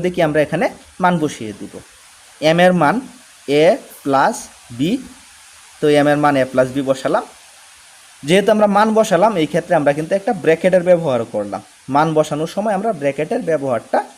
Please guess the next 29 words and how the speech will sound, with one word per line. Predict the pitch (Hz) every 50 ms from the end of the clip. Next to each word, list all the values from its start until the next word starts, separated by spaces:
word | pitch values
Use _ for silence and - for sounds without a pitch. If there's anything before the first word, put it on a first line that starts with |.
| _ _ _ -
করব। | 147 135 113 - 95 92 - _ _ _ _ _ _ _ _ _ _ _ _ _ _ _ -
কিউবের | - 165 160 156 156 170 165 143 147
জায়গায় | 160 160 151 151 147 143
কিউব | - 139 143 147 135 135 -
দিলাম, | 175 220 262 269 254 -
প্লাসের | 147 131 127 - - 143 127 131 139
জায়গায় | 139 135 147 160 - -
প্লাস | 151 160 226 - - - - _ _ _ -
টু। | 214 233 294 - - - _ _ _ _ _ _ _ _ _ _ - 160
আবার | 202 240 269 254 - - - -
পি | 175 175 160 - -
কিউবের | 165 170 175 175 190 196 185 190 185
মান | 180 180 160 143
হচ্ছে | 143 139 - - 202 208 - - 120 135 131
এ | 135 - -
কিউব | - 180 214 240 247 247 - - -
প্লাস | 143 139 147 190 - - - 131 123
বি | 135 147 143 -
কিউব। | - 113 104 95 - - _ _ _ _ _ _ 120
আমরা | 123 127 135 196 220 - -
পি | - 151 151 143 -
কিউবের | 160 170 180 180 190 202 202 165 151 170
জায়গায় | 170 170 156 147 165 196 - 170 135 135 131
এ | 131 131
কিউব | 151 170 208 - - -
প্লাস | 143 143 170 190 147 123 127
বি | 135 135 -
কিউব | 139 185 262 311 - - - _ _ _ 160
বসিয়ে | 160 - - - 101 98 95